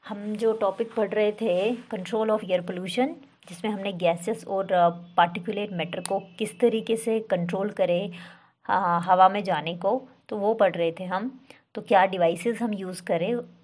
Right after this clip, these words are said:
तो पहले हमने पार्टिकुलेट पोल्यूटेंट्स को हम कैसे, अ, अलग करते हैं, सेपरेट करते हैं, तो उसके हमने जो पढ़े थे, ग्रेविटी सेटलिंग चैम्बर्स पढ़ा था पहला,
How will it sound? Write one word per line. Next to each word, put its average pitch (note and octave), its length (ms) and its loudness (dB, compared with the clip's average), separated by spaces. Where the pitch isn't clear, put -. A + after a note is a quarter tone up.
तो F3+ 140 -2
पहले F3 400 -2
हमने G3 240 -4
पार्टिकुलेट F#3+ 640 0
पोल्यूटेंट्स F3+ 480 -4
को - 100 -6
हम F#3 200 -6
कैसे, F#3+ 680 -2
अ, G3+ 60 2
अलग A3 240 4
करते F#3+ 260 0
हैं, F#3 140 -6
सेपरेट F#3+ 380 -4
करते F#3 280 -4
हैं, G#3+ 240 -6
तो G#3+ 100 -8
उसके G#3 300 -8
हमने F#3 320 -6
जो F#3+ 120 -8
पढ़े F3 400 -2
थे, F#3+ 100 -4
ग्रेविटी F3+ 560 -2
सेटलिंग G3 440 -6
चैम्बर्स F3 520 -2
पढ़ा F3 240 -2
था F#3 140 -4
पहला, G3 380 -4